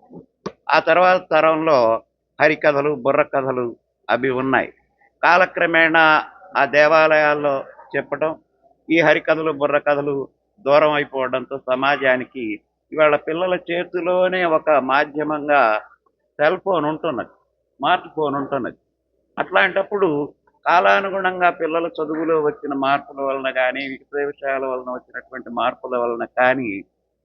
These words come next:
ఆనాడు ఉన్నటువంటి గ్రాస్పింగ్ ఇట్లాంటి వాటి మీద ఇవాళ పిల్లలకు ఉండట్ల. అందుకని వాళ్ళకు ఉన్నటువంటి స్థాయిలో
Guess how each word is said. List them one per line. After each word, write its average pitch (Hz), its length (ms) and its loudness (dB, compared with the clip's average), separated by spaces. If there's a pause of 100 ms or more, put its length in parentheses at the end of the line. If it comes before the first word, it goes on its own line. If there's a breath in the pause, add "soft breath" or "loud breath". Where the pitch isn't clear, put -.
(180)
ఆనాడు 170 520 4
ఉన్నటువంటి 156 800 -6
గ్రాస్పింగ్ 156 680 -2
ఇట్లాంటి 151 440 -2
వాటి 135 220 -4
మీద 131 220 -4 (540)
ఇవాళ 117 220 0
పిల్లలకు 127 460 -6
ఉండట్ల. 120 380 -12 (500)
అందుకని 180 340 -2
వాళ్ళకు 185 460 4
ఉన్నటువంటి 196 540 -4
స్థాయిలో 151 720 0